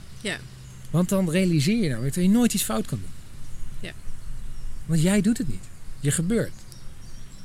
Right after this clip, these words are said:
Speaker 2: Je bedenkt niet je eigen bedachten. Je, je bedenkt niet je eigen keuzes. Ik,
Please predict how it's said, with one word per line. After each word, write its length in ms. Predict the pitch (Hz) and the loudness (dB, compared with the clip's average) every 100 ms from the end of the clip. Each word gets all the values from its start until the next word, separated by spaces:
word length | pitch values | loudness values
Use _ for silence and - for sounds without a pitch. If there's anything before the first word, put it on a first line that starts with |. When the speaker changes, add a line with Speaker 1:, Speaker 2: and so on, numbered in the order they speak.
| - - | -12 -2
Speaker 2:
Je 120 | 156 | 2
bedenkt 360 | 165 156 190 190 | 4 4 4 4
niet 160 | 185 190 | 2 0
je 60 | |
eigen 340 | 175 160 139 143 | -4 -4 -4 -4
bedachten. 440 | 123 98 - 117 113 123 | -4 -6 -8 -8 -6 -6
Je, 180 | 139 127 | -8 -8
je 160 | 131 139 | -8 -6
bedenkt 280 | 135 151 160 | -2 0 2
niet 120 | 151 | 0
je 60 | 139 | -4
eigen 240 | 135 - | -6 -6
keuzes. 380 | 110 107 117 - | -8 -6 -6 -6
Ik, 180 | 196 | -4